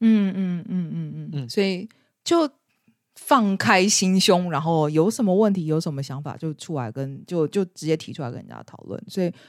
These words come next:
Speaker 1: 我觉得这个蛮不一样的，然后很，嗯，也鼓励大家来，如果有机会出来的话，就是勇于发言咯。
Speaker 2: 对，
Speaker 1: 对。
Speaker 2: 你，你讲到这，我们的，就是在这边读的时候，很多不一样的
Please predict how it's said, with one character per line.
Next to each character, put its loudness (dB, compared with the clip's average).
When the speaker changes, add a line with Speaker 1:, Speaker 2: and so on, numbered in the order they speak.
Speaker 1:
我 4
觉 2
得 4
这 4
个 6
蛮 2
不 -2
一 0
样 -2
的， -10
然 -8
后 0
很， -6
嗯， -10
也 0
鼓 0
励 0
大 0
家 -2
来， -2
如 2
果 6
有 0
机 -10
会 -2
出 -6
来 -8
的 -12
话， -12
就 -10
是 -8
勇 -10
于 -14
发 -14
言 -12
咯。 -8
Speaker 2:
对， 4
Speaker 1:
对。 -6
Speaker 2:
你， 0
你 4
讲 2
到 0
这， -2
我 4
们 2
的， 4
就 2
是 6
在 6
这 0
边 0
读 -2
的 4
时 -2
候， 2
很 -6
多 0
不 -2
一 0
样 -4
的 -6